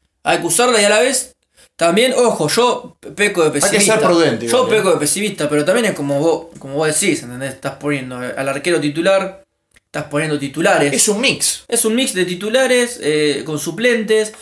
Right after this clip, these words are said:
Speaker 1: Y la verdad que sí, la verdad que si yo no le tengo, la verdad que muy pesimista lo mío no tenerle fe a Gareth Bale y a Steven Bergwijn.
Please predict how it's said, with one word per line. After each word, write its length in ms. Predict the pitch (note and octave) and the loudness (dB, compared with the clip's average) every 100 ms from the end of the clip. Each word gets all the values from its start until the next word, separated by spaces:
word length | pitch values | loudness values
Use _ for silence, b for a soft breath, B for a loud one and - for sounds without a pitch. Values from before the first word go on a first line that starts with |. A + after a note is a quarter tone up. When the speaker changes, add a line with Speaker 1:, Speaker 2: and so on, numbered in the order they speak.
| B B B _ _ _ _ | B B B _ _ _ _
Speaker 1:
Y 180 | E3+ F3+ | 0 2
la 120 | E3 | 4
verdad 220 | D#3 F#3+ G3 | 4 4 2
que 100 | E3 | 2
sí, 300 | - D3 C3 | 2 0 0
la 140 | B2+ | 0
verdad 180 | C3 D#3+ | 0 2
que 340 | C#3+ B2+ D3 _ _ _ - - _ _ _ | 0 -4 -12 _ _ _ -20 -20 _ _ _
si 200 | - C#3+ | -10 -8
yo 160 | B2+ - | -2 2
no 80 | E3 | 2
le 80 | D3+ | 0
tengo, 340 | D#3 D#3 D3 - | -2 -2 -4 -2
la 140 | C#3+ | -2
verdad 200 | D3 F3 | 2 2
que 120 | D#3+ | 0
muy 180 | C#3+ E3+ | 0 -2
pesimista 380 | E3+ C#3+ D#3 D#3 | 0 -2 -4 -4
lo 60 | D3 | -2
mío 120 | D#3+ | -2
no 80 | C#3+ | -2
tenerle 280 | C#3+ C#3 | -2 -2
fe 200 | C#3 D#3 | -2 0
a 80 | D#3 | 2
Gareth 220 | C3+ C#3 C3+ | 0 -2 -2
Bale 160 | D3 | -2
y 60 | D3 | -2
a 60 | C#3 | -4
Steven 280 | C#3 C3 | -8 -8
Bergwijn. 440 | C3 C#3+ C#3+ C3+ | -4 -2 -2 -6